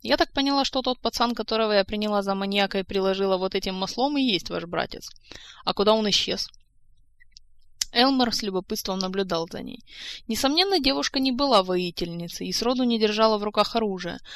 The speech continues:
но характер у нее был самый подходящий. Свойский такой характер.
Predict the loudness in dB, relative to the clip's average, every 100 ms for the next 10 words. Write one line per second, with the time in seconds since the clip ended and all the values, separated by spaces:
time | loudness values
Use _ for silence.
0 | -12 -6 2 4 4 4 0 2 2 2
1 | -2 0 0 -2 -4 -2 -2 -2 -4 -6
2 | -8 -16 -16 -10 -2 -2 0 -2 -4 -4
3 | -6 -4 -4 -6 -14